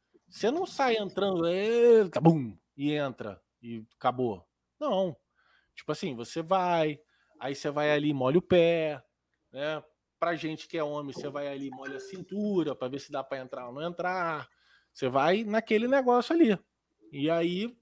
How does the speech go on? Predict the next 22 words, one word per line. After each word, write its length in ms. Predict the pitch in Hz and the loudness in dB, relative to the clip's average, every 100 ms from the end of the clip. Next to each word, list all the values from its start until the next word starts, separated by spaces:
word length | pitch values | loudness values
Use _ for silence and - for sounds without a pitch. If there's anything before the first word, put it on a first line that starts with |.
| - | -8
você 300 | 240 - 202 | -8 -6 -6
consegue 680 | 254 247 - 202 190 240 240 _ _ _ _ - | -4 -4 0 0 0 -4 -10 _ _ _ _ -4
ir 160 | 208 233 | 2 2
entrando 760 | 269 - - 226 254 262 226 | 2 0 0 4 4 4 4
no 120 | 180 | 4
mar. 300 | 147 117 95 - _ _ _ _ _ | 2 0 -4 -10 _ _ _ _ _
Se 180 | - 208 | -8 -2
você 240 | 247 320 | 0 0
entra 380 | 262 240 233 185 | 0 -2 -4 -4
de 100 | 175 | -2
uma 180 | 156 131 | -2 -2
vez, 360 | 139 208 254 | -2 -2 -2
pode 240 | - 196 - | -4 -6 -4
ter 80 | |
uma 180 | 233 262 | 0 0
vala 400 | 190 170 180 170 | 4 6 6 6
na 160 | 151 151 | 4 2
tua 200 | 170 170 | 2 2
frente 420 | - 185 214 - | 0 0 0 -2
e 40 | |
você 240 | 247 233 302 | -2 0 -2
morre. 540 | 320 294 285 175 98 | 0 -2 -2 -4 -8